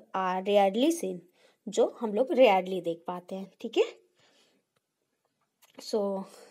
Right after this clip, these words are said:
look at this picture, look at the pictures of some uncommon animals given below or complete the words grid, use the clue given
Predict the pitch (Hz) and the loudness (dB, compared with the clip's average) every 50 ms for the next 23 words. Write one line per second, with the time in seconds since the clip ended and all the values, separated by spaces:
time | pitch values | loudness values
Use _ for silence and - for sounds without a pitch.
0 | _ _ _ _ _ _ _ _ _ _ _ _ - 226 233 285 285 285 247 233 | _ _ _ _ _ _ _ _ _ _ _ _ -2 4 4 6 8 8 6 6
1 | 226 190 214 220 220 - - 190 180 - _ - - 196 226 359 508 - - _ | 4 0 -4 -4 -4 -6 -12 -14 -14 -14 _ -2 0 2 2 2 -2 -6 -12 _
2 | _ _ _ _ - - 208 247 247 - 240 214 202 196 - 196 196 - 185 - | _ _ _ _ -12 -4 -4 -4 0 4 4 4 4 2 -2 -4 -4 -4 -12 -14
3 | _ - - 220 240 330 427 - - - _ _ _ _ - 202 196 196 - 214 | _ -10 -4 -4 -2 -2 -4 -8 -14 -20 _ _ _ _ -2 -2 -2 0 -4 -4
4 | 202 180 - - 185 202 196 196 - 180 175 175 180 180 175 170 - - 175 180 | -4 -6 -8 -10 -10 -8 -10 -8 -8 -8 -8 -6 -6 -8 -8 -8 -10 -10 -10 -8
5 | 175 175 185 202 269 359 - - - _ - 202 233 285 294 311 320 302 277 269 | -8 -6 -2 -2 -2 -2 -4 -10 -14 _ -12 -6 -6 -4 -2 -2 -2 0 0 2
6 | 262 269 240 220 202 202 202 - - 180 196 190 - _ 185 202 208 196 196 - | 2 4 4 4 0 0 -4 -8 -8 -8 -8 -10 -12 _ -8 -8 -8 -6 -4 -4
7 | 185 180 180 185 190 214 269 262 - - - 294 330 370 359 - - - - - | -4 -2 -2 0 0 0 0 -2 -6 -8 -6 -4 -4 -4 -6 -10 -20 -20 -20 -20
8 | _ _ _ 240 285 302 349 320 262 233 - - 220 220 214 208 208 208 - _ | _ _ _ -2 0 0 0 -2 -4 -8 2 4 6 6 6 4 2 -2 -12 _
9 | _ _ _ _ 254 254 262 254 254 254 240 202 233 233 202 208 220 | _ _ _ _ 0 2 4 4 4 4 2 0 -2 0 2 2 0